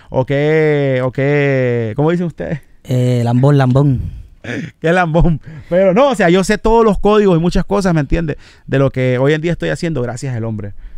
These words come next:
Speaker 1: ¿me entiendes? Entonces, y eso es real, ¿me entiendes? Desde cómo vestirse, desde cómo menearse en la industria, desde cómo negociar,
Speaker 2: Y no
Speaker 1: shows, hacer montar o correrte un evento completo. Brother, muchas cosas.
Speaker 2: Yo lo vi allí en persona y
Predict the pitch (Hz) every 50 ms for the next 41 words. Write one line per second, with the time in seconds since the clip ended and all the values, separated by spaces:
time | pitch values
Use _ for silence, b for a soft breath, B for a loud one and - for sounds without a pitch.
0 | b - - 104 - - 113 110 104 101 101 - b b b b b b - 117
1 | 113 113 - 127 120 120 117 110 - 131 123 117 117 113 110 107 104 104 104 104
2 | 95 - - - - - 123 123 127 127 - 156 156 147 131 120 139 156 151 131
3 | 113 113 127 127 131 131 123 123 127 123 123 120 120 117 123 131 131 123 110 -
4 | - 139 139 127 117 123 120 113 b b b b b b - 123 123 123 117 120
5 | 120 120 127 127 127 123 120 120 120 117 117 117 117 110 120 120 120 120 123 127
6 | 123 - - 117 117 - 113 113 110 113 139 135 - - - 123 120 113 B B
7 | B B - - 120 123 113 120 120 127 127 123 120 110 107 - 135 139 131 127
8 | 120 b b b b b b b b b - - - - - - - - - 165
9 | 165 170 175 175 156 165 175 180 175 165 151 131 - - - - b b b b
10 | b b - 123 117 139 139 143 139 131 117 - 135 123 135 139 139 135 123 -
11 | 135 127 131 127 123 - 147 139 139 135 131 131 131 131 120 135 127 123 117 110
12 | - 143 151 147 139 - 131 123 127 131 - - _ - 113 107 131 143 139 120
13 | 117 127 - 143 127 - - 120 123 120 107 107 127 143 156 175 185 180 170 165
14 | 175 180 180 170 170 165 170 170 165 147 - 151 143 - - 151 156 160 156 147
15 | 139 131 123 117 117 113 110 101 98